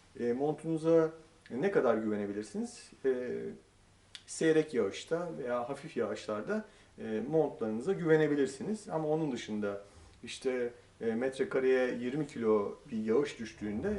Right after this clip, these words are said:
gerçekten, e, montunuz da sizi korumayacaktır. Onun üstüne giyeceğiniz herhangi bir yağmurluk size gerçekten çok iyi bir koruma verecektir. En azından ıslanmadan eve gitmenizi sağlayacaktır. Termal içlikler dediğim gibi farklı farklı fiyat aralıkları var. Bu Revit'in, e, bir termal içliği.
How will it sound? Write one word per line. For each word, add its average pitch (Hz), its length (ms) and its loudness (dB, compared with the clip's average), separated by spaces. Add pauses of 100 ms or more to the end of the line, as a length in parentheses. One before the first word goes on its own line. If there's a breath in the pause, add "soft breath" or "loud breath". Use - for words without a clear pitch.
gerçekten, 151 600 -2 (500 soft breath)
e, - 40 -6 (520)
montunuz 143 480 -2
da 110 60 -2
sizi 107 220 -8
korumayacaktır. 104 720 -4
Onun 156 180 -2
üstüne 123 280 -8
giyeceğiniz 117 500 -8
herhangi 135 300 -4
bir 107 60 -2
yağmurluk 104 480 -4
size 139 220 -2
gerçekten 151 640 -4 (300 loud breath)
çok - 220 -2
iyi 135 100 -8
bir 139 80 -6
koruma 131 360 -2
verecektir. 95 640 -6
En 135 60 -6
azından 117 340 -6
ıslanmadan 117 500 -4
eve 127 160 -2
gitmenizi 117 460 -6
sağlayacaktır. 92 880 -6 (160)
Termal 151 300 0
içlikler 113 500 -4
dediğim 135 280 -2
gibi 135 240 -4 (340 loud breath)
farklı 160 280 2
farklı - 280 0
fiyat 139 260 -2
aralıkları 135 480 2
var. 139 160 0 (120)
Bu 147 220 -2
Revit'in, 127 400 -2 (560 soft breath)
e, 104 140 -2
bir 107 200 0
termal 101 340 -2
içliği. 156 420 -6